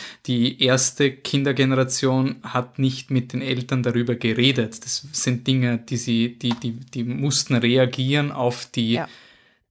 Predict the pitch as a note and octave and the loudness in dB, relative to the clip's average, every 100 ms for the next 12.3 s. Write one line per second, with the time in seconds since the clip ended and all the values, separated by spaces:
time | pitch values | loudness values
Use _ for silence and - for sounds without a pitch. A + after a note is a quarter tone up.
0 | _ _ - A#2+ B2+ D3 C3 C3 C3+ C3 | _ _ -2 2 2 2 4 4 2 0
1 | D3+ C#3 C3+ - A#2+ A#2+ - D3 D3+ B2+ | -6 -2 -2 -2 -4 -4 -2 -2 -2 0
2 | B2 A#2+ - C3+ B2+ C3 C#3 B2+ B2 C3 | 0 0 -4 -4 -4 -4 -2 -2 -2 -2
3 | B2+ - D3 B2+ C3+ A#2 A2+ A2+ A#2 A#2 | -4 -6 -2 0 0 0 -2 -2 -4 -6
4 | - B2+ B2+ - - - B2 A#2+ - - | 0 0 2 -2 -8 -4 -2 -2 -4 -2
5 | E3+ - B2 B2 A#2+ A#2 A#2 - B2 A#2 | -2 0 0 0 0 -2 -2 -2 -2 -2
6 | C3+ D3 - - _ C3 B2 A#2+ B2 B2+ | -4 -6 -18 -20 _ -2 2 4 4 2
7 | C3 C#3 A#2+ B2+ - - C3 C3 B2 A#2+ | 2 0 0 2 0 0 0 2 -2 -4
8 | - _ _ _ D#3+ D3 B2+ B2 C3 B2+ | -8 _ _ _ 0 2 4 4 2 2
9 | B2 A#2 C3 D3+ D#3+ C#3+ A#2+ B2+ B2 B2+ | 0 2 2 2 2 0 0 0 0 -2
10 | B2+ - _ _ - B2 - E3+ - B2+ | -4 -12 _ _ -10 -4 0 0 0 -2
11 | - C3+ C3+ B2+ A#2+ A#2 A2+ - C#3+ D3+ | 0 0 2 0 2 2 -2 -4 -4 -6
12 | - A#2 C#3+ | -8 -6 -6